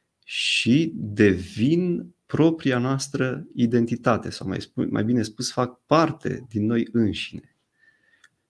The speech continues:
Noi suntem obiceiurile și obiceiurile sunt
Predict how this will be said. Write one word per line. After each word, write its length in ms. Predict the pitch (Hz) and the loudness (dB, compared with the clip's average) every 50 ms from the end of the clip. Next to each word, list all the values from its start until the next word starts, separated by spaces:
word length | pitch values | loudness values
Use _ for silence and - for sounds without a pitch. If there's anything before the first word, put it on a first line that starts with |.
| _ _ | _ _
Noi 420 | - - - - 107 113 139 147 143 | -16 -8 -2 2 4 6 6 6 6
suntem 420 | - - 135 127 123 - - - | 4 2 0 0 2 0 0 0
obiceiurile 800 | - 101 101 98 98 - - 127 127 131 131 123 127 113 110 107 | 0 -2 -2 -2 -2 -2 0 2 2 2 2 0 0 -2 -4 -4
și 160 | 110 - - | -4 -4 -6
obiceiurile 1000 | 110 107 98 95 - - - 120 120 120 117 113 113 107 110 110 110 110 107 - _ | -4 -4 -4 -6 -4 -2 0 2 4 4 2 2 0 0 0 0 -2 -2 -4 -8 _
sunt 680 | - - - - 110 107 110 107 107 107 - - - - | -16 -12 -6 -2 0 0 0 0 -2 -6 -16 -20 -20 -20